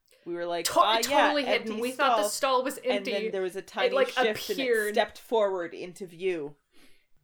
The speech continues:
Speaker 2: It was a very dramatic
Speaker 1: It
Speaker 2: entrance.
Speaker 1: was. Um, and then in R two, there is a light gray dapple, like, pretty white,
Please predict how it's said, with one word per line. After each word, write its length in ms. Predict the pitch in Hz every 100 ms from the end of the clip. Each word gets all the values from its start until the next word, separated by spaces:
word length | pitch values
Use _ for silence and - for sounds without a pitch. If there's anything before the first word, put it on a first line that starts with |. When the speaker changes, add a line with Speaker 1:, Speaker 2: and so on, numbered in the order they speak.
| -
Speaker 2:
It 120 | 349
was 140 | 427
a 80 | 440
very 260 | 359 349 403
dramatic 500 | 403 254 233 254 233
Speaker 1:
It 80 | 247
Speaker 2:
entrance. 640 | 247 262 208 - - - - - - _ _ _
Speaker 1:
was. 60 | 185
Um, 420 | 185 185 180 170 185 _ _ _ - - -
and 140 | 190
then 160 | 196 190
in 320 | - 180 175
R 300 | - 175 175
two, 460 | 175 - 240 233 226
there 140 | 185
is 160 | 175 170
a 140 | 160
light 400 | 151 160 185 - -
gray 300 | 175 170 160
dapple, 640 | 160 165 - 220 220 226
like, 300 | - 156 -
pretty 300 | - 349 254
white, 360 | 175 151 160